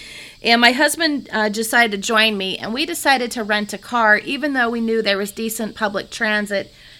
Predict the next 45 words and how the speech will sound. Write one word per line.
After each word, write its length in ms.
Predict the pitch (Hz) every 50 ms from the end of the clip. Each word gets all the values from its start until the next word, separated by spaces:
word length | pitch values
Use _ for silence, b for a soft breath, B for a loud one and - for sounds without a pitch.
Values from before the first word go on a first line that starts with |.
| B B -
to 120 | - 247
the 100 | 208 214
university. 1000 | 208 202 202 196 190 190 226 277 277 262 - - - 196 190 185 180 180 190 B B B B B _
We 100 | 226 226
wanted 240 | 220 247 254 254 240
to 60 | 220
be 100 | 226 220
able 140 | 214 196 190
to 60 | 190
explore 580 | 190 - - - - 202 202 196 196 196 196
a 120 | - - 185
bit 340 | 185 190 185 180 170 - - _ _ _
on 140 | 196 190 190
the 100 | 190 190
day 200 | 185 196 190 190
before 360 | 190 190 190 - 208 196 190
the 100 | 190 190
conference 520 | - - 202 196 190 - 190 185 - - -
started. 560 | - - 185 185 180 180 175 165 - - - B B B B B B B B B B
So 240 | - - 330 294 285
first 360 | 285 - 370 392 403 - -
of 60 | 349
all, 140 | 285 247 240
driving 680 | 214 208 226 220 214 220 226 240 226 226 220 214 214
on 160 | - - 202 202
the 100 | 196 196
wrong 300 | 202 202 202 196 190 185
side 300 | - - 196 190 185 185
of 40 |
the 100 | 190 185
road 420 | 175 175 190 185 185 180 175 180 -
is 180 | - 190 -
just 320 | - - 220 214 208 - -
a 60 | 190
major 480 | 196 196 196 196 202 202 185 190 185 180
mental 380 | 185 180 185 190 - 190 185
shift. 420 | 185 - - 185 170 165 - - -
As 200 | - 190 180 196
you 140 | 226 220
mentioned, 440 | 220 214 190 185 190 - 196 190 196
Sandy, 500 | - - 196 190 190 190 185 185 - - 240
even 200 | 233 226 208 196
as 120 | 190 196
a 60 | 190
pedestrian, 960 | 190 - 208 202 285 294 311 294 - - - 233 214 208 208 202 202 208 208